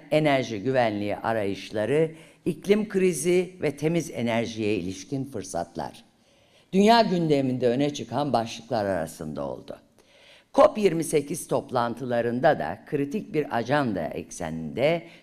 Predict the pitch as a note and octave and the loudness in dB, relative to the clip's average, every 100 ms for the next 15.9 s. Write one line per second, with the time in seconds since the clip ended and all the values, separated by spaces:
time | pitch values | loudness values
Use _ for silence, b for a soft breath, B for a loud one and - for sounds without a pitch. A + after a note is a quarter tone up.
0 | B G#3+ A3 - A#2 B2 A#2 C3 G#2+ G2 | B 0 0 0 -2 0 0 -2 -2 -2
1 | G2 G2 F#2 E2 D2+ C2+ C2+ - A#1 - | -4 -6 -6 -6 -6 -6 -8 -10 -12 -12
2 | - - B B B B B - C4+ G3+ | -16 -20 B B B B B 6 8 6
3 | E3+ G3+ G#3+ G#3 G3 D#3+ C3+ A#2+ G#2+ E2+ | 4 2 4 2 2 0 2 2 2 0
4 | E2+ - C3 - F#3 F#3+ - C#3 A2+ F#2+ | -4 -4 -6 -4 0 0 0 -4 -4 -2
5 | F2 D#2+ D#2+ - C#2+ C2 B1+ F2 E3+ D#3 | -4 -6 -12 -10 -10 -8 -6 -4 -2 0
6 | C#3+ C3 B2 B2 E3 E3 A2+ F#2+ - E2 | 0 2 0 0 -2 0 -2 -2 -4 -10
7 | - E2+ - D2 E2 D3+ - B B B | -8 -10 -10 -6 -4 -4 -4 B B B
8 | - F3 G#3+ G#3 - C#3+ C3+ C#3 C#3+ C3 | 2 4 4 0 -2 -2 -2 -2 -2 0
9 | C#3 C#3 C3 B2+ C3+ C3 B2 G#2+ B2 A#2 | -2 -4 -2 -2 -2 -2 -2 0 2 2
10 | A2+ A#2+ A#2 F#2+ D2+ C#2 C#2+ B2 C#3 B | 2 2 0 -2 -4 -8 -8 -8 -10 B
11 | B - C#3+ C#3+ D#3+ D3 D3+ C#3+ D3 C#3 | B 0 0 2 2 2 2 0 -2 -6
12 | D3 B2+ G#2+ F2 F#2+ G2 G2 F#2 F2+ F2 | -2 0 0 -2 -4 -4 -2 -2 -4 -4
13 | E2 B1 - - - - G#2 G#2+ G#2+ D3+ | -6 -6 -12 -18 -20 -14 -8 -4 0 0
14 | D3+ G2 F#2+ G2 F#2+ E2+ F2 A2 B2 D#2+ | 0 -2 -6 -4 -4 -4 -4 -4 -4 -4
15 | C2 C2 - - - - - - - | -8 -10 -12 -14 -14 -16 -16 -20 -20